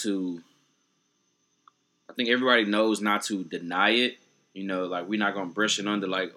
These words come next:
we didn't, we don't know that this happened or anything like that. It's, it's just time and place. Like, that's, I mean, that's kind of,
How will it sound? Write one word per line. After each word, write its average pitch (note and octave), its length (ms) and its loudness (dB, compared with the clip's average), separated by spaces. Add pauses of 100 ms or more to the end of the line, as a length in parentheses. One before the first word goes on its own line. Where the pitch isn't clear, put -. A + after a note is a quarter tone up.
we G2+ 120 -6
didn't, F#2 340 -6
we G2+ 80 -2
don't G2 180 -4
know G2 160 0
that F#2+ 160 -8
this F#2 180 -10
happened G2 460 -4 (600)
or F#2 80 -8
anything G#2 420 -4
like G2 240 -4
that. G2 220 -6 (160)
It's, A2 280 -8 (280)
it's A#2 120 -10
just D#3 200 -4
time A#2+ 260 2
and F2+ 100 -8
place. G2 420 -4 (100)
Like, F#2 320 -8 (1500)
that's, A2 280 0
I A2+ 100 -2
mean, A#2 440 -2 (380)
that's A2 180 0
kind B2 280 0
of, G#2+ 160 -4